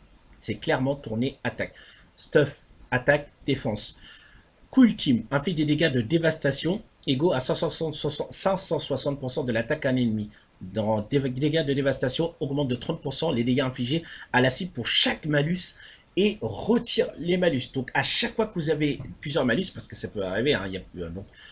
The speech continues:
avec, euh, euh, escaneur, euh, je sais pas, puis d'autres qui font du poison, un truc comme ça, donc ça vous rajoutera trente pour cent de dégâts supplémentaires. Donc ça c'est énorme quand même, et en plus de ça, vous vous en débarrassez. Donc ça, c'est,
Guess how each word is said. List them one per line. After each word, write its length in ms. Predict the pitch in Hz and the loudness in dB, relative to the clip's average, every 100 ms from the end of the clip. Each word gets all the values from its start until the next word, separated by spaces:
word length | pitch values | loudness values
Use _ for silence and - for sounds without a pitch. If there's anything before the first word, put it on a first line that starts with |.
| - | -18
avec, 300 | 80 87 - | -12 -10 -6
euh, 360 | 95 90 90 87 - _ _ _ | -4 -2 -4 -6 -10 _ _ _
euh, 300 | 101 95 90 - | -4 -2 -2 -4
escaneur, 880 | - - 92 110 131 135 135 120 | -4 -2 0 0 2 2 0 0
euh, 200 | 98 95 | -4 -4
je 140 | 98 113 | -4 -4
sais 180 | - 104 | -2 -4
pas, 300 | - 117 120 | -2 -2 -2
puis 180 | - | -6
d'autres 140 | 95 101 | -12 -12
qui 80 | - | -12
font 140 | 98 | -12
du 100 | 92 | -12
poison, 360 | - 107 117 117 | -4 -2 0 -2
un 40 | |
truc 180 | - 101 | -6 -10
comme 120 | 92 | -8
ça, 180 | 98 120 | -4 -2
donc 200 | 104 - | -2 -4
ça 80 | 98 | -2
vous 140 | 123 | -2
rajoutera 360 | 107 104 - 131 | -2 -6 -6 -8
trente 440 | - - 127 123 | -8 -6 -4 -4
pour 160 | - 104 | -6 -8
cent 200 | - 135 | -6 -6
de 140 | 104 | -6
dégâts 180 | 104 117 | -6 -6
supplémentaires. 500 | - 113 113 113 98 - - | -6 -4 -4 -4 -8 -12 -10
Donc 120 | 113 - | -6 -2
ça 140 | 165 | 0
c'est 220 | 160 - - | 0 -2 -2
énorme 320 | 143 135 127 | 0 0 -2
quand 160 | 120 113 | 0 0
même, 140 | 147 - | 0 0
et 80 | 113 | -2
en 100 | 113 | -2
plus 200 | 87 117 | -4 -4
de 80 | |
ça, 280 | 120 151 165 - _ - - - - - - - | -2 -2 -4 -10 _ -8 -6 -6 -12 -18 -20 -4
vous 80 | 151 | 0
vous 100 | 190 | 2
en 100 | 190 | 2
débarrassez. 460 | 190 175 170 - - _ _ _ - | 2 2 2 -4 -8 _ _ _ -8
Donc 100 | 110 | -4
ça, 260 | - - - | -2 -2 -4
c'est, 720 | - - - - 117 113 117 | -10 -10 -8 -2 2 2 2